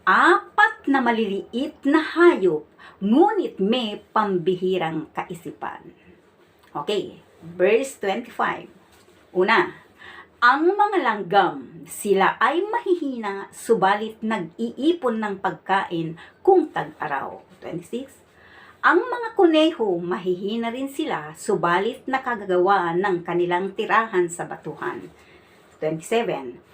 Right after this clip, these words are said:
Ang mga balang, bagamat walang haring sumusubaybay, ay lumakad ng maayos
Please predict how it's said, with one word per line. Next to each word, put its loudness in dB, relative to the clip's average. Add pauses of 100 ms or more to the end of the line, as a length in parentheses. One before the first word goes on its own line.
(280)
Ang 2 (200)
mga -4
balang, -2
bagamat -2
walang 4
haring 0
sumusubaybay, -6
ay -2
lumakad 0
ng 2
maayos -4